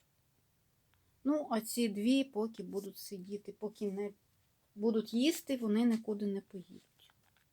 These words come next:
Так, Іцюля? Що там тобі? О. Зараз лікар прийде і колоти вас, ну, мабуть, колоти. Побачимо.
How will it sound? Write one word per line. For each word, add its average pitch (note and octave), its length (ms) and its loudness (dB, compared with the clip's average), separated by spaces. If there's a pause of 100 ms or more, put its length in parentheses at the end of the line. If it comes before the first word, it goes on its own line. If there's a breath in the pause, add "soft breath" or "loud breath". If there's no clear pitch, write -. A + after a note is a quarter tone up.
(500)
Так, C4 200 -4
Іцюля? F#3+ 420 -16 (1080)
Що B3 140 -12
там A#3+ 180 -6
тобі? A3+ 360 -8 (1080)
О. A3 40 -12 (2000 loud breath)
Зараз A#3 300 2
лікар A3 340 -4
прийде C#4 600 0 (120)
і G#3 280 -8 (760)
колоти B3+ 460 0
вас, A#3 480 -8
ну, A#3 180 -10
мабуть, A#3+ 500 -8
колоти. G3+ 420 -10 (1300)
Побачимо. F#3+ 640 -14